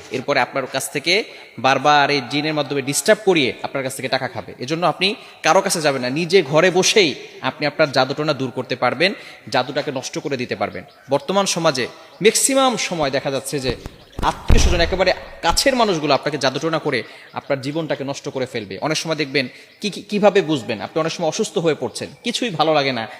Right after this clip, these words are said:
ঘরে ভালো লাগে না, দোকানে ভালো লাগে না, ব্যবসায়িক প্রতিষ্ঠানে ভালো লাগে না, অথবা ব্যবসায় বারবার লস হয়ে যাচ্ছে, অথবা সংসারে কোনো শান্তি নাই, স্বামী স্ত্রীর ভিতরে ঝগড়া হচ্ছে, অথবা কোনো মেয়ের বিয়ে হচ্ছে না।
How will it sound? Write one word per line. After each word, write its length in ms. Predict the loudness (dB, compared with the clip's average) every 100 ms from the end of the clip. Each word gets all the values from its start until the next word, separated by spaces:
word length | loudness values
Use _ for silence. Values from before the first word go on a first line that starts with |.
| -18 -8
ঘরে 240 | 0 2
ভালো 200 | 2 2
লাগে 220 | 0 0
না, 180 | 0 -2
দোকানে 320 | -2 -2 -2
ভালো 200 | -2 -2
লাগে 200 | -2 -2
না, 180 | -2 -4 -6 -14 0
ব্যবসায়িক 360 | 2 2 -2 -4
প্রতিষ্ঠানে 380 | -4 -4 -6
ভালো 200 | -2 0
লাগে 200 | 0 0
না, 160 | -2 -4 -8 -12 -4
অথবা 300 | -2 2 4
ব্যবসায় 360 | 2 0 0
বারবার 300 | 2 2 2 2
লস 260 | 2 2
হয়ে 100 | 0
যাচ্ছে, 360 | 2 0 0 -4 -6 -6
অথবা 280 | -2 0 0
সংসারে 420 | 0 -2 0 0
কোনো 160 | 0 -2
শান্তি 320 | -2 -4 -2
নাই, 140 | -2
স্বামী 220 | -2 -4 -4
স্ত্রীর 200 | -4 -4
ভিতরে 220 | -2 -2
ঝগড়া 280 | -2 -2 -2
হচ্ছে, 360 | -2 -4 -4 -6 -14 -4
অথবা 340 | 0 2 2 2
কোনো 200 | 2 0
মেয়ের 220 | 2 2
বিয়ে 240 | 4 4
হচ্ছে 340 | 4 2 0 0
না। 140 | 0